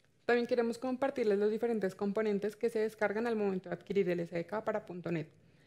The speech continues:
El primero es un archivo ProApp S D K Templates, que nos provee una colección amplia de plantillas y proyectos para crear diferentes complementos.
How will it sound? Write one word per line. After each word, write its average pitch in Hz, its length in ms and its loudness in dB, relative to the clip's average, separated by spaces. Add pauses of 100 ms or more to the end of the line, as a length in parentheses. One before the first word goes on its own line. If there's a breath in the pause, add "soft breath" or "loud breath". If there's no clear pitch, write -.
(200 soft breath)
El 214 80 -2
primero 233 460 4
es 220 140 -2
un 208 80 4
archivo 196 420 2
ProApp 202 320 2
S 208 200 0
D 190 120 4
K 185 140 -4
Templates, 190 600 0
que 214 80 0
nos 208 120 0
provee 208 260 2
una 202 240 0
colección 214 480 0
amplia 196 320 2
de 247 60 0
plantillas 214 560 0
y 226 40 -6
proyectos 208 520 0
para 196 200 0
crear 185 220 -2
diferentes 175 420 -2
complementos. 202 600 0